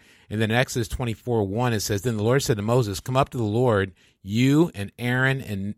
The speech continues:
Nadab, Abihu, and the seventy and seventy of the elders of Israel.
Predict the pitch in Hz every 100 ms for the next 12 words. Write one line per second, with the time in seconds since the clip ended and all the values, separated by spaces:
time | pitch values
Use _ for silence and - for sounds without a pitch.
0 | - 107 120 131 131 131 131 - 101 95
1 | 120 123 120 127 123 - 104 95 - -
2 | 143 143 156 151 143 147 151 - _ 110
3 | 104 98 - - 143 151 160 151 151 143
4 | 110 107 107 120 120 101 104 120 107 98
5 | 90 92